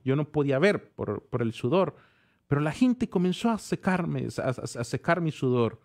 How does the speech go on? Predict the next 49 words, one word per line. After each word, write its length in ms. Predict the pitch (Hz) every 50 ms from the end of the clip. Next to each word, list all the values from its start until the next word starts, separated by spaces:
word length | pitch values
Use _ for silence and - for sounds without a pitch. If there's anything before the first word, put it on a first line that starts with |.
| _ _ _ _ _ _
para 180 | - 113 117 117
que 120 | - -
yo 180 | 127 131 127 -
pudiera 300 | - 127 117 110 107 110
ver. 220 | 113 117 113 107
Y 80 | 117 113
estaba 380 | 110 - - 185 185 180 - -
tan 160 | 240 226 196
atenta, 640 | 180 156 - 180 151 139 123 107 - - 87 95 -
como 220 | - 117 113 117
decía, 300 | 117 117 - 165 139 123
yo 120 | 123 143
no 160 | 160 170 160 -
pude 220 | - 165 156 151
ver 220 | 156 175 185 180
quiénes 200 | - 165 143 143
fueron 200 | - 160 151 151
estas 240 | 156 - - 151 -
personas 600 | - - 139 135 - 185 190 190 190 190 180 -
y 40 | 156
yo 80 | 151 160
les 160 | 160 - 151
agradezco 340 | 143 156 160 156 - - 151
muchísimo 560 | 143 - - 214 196 - - 190 180 165 -
porque 400 | - 147 131 - 143 131 127 - - - _ _ _ _ _ _ -
esa 180 | 151 147 - 180
experiencia 720 | 165 - - - 156 160 175 180 170 - 185 175 160 135
no 160 | 151 160 196 208
se 160 | - - 160
me 80 | 151
va 40 | 147
a 60 | 147
olvidar, 440 | 139 135 139 156 170 147 120 - - -
está 260 | 113 - - 185 202
en 60 | 202
mi 80 | 190 -
corazón. 580 | - 165 147 135 - - 180 160 131 107 - _ _ _ _ _ _ _ _ _ _ _ _ _ _
En 120 | - 131 151
mi 80 | 156
primera 420 | - - 165 175 175 185 180 180 185
vez 220 | 185 190 185 -
que, 320 | - 175 165 151 143 135 - - - _ _ _ _ _
que 200 | - 147 139 139
yo 140 | 135 151 175
servía 760 | - - 170 151 147 135 165 175 175 180 180 185 185 175 - - -
en, 360 | 151 147 139 135 131 127 135 - 147
en, 320 | 135 135 135 135 - 131
como 220 | 127 - 143 143 135
monaguillo, 760 | 135 135 131 131 135 131 135 156 160 147 185 196 233 220